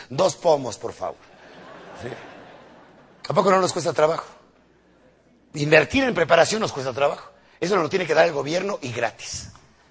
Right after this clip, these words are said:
¿Por qué? Pero realmente, ¿de qué vivimos? Vivimos de esto, del talento. Por eso, de verdad, mi reconocimiento a todas las seiscientas personas que están esta mañana y que han participado en nuestro Congreso de la Pasión de Ser Empresario,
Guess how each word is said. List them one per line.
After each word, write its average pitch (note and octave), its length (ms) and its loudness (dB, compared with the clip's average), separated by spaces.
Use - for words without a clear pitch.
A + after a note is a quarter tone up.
¿Por D3+ 180 4
qué? A#3 160 4
Pero D3 240 -8
realmente, G#3+ 320 2
¿de D#3 140 -2
qué G3 120 0
vivimos? A3+ 380 0
Vivimos F3+ 380 -2
de G3+ 120 2
esto, A#3 240 -2
del C3+ 160 -2
talento. D#3+ 580 -4
Por D#3+ 140 2
eso, G3+ 180 4
de F3+ 100 6
verdad, D#3+ 260 4
mi E3+ 80 0
reconocimiento C3+ 920 -4
a A2+ 120 -4
todas G3+ 220 4
las E3+ 100 2
seiscientas E3 500 -6
personas D#3 340 -6
que - 20 -10
están D3+ 140 -8
esta C3+ 180 -2
mañana B2+ 360 -2
y A2 60 -10
que E3 100 2
han F#3+ 80 6
participado D#3 460 2
en D#3 60 -2
nuestro C3 220 -8
Congreso C3 400 -2
de A#2+ 80 -2
la G#2+ 80 -2
Pasión - 240 -10
de B2+ 60 -8
Ser C3+ 120 -8
Empresario, B2+ 520 -2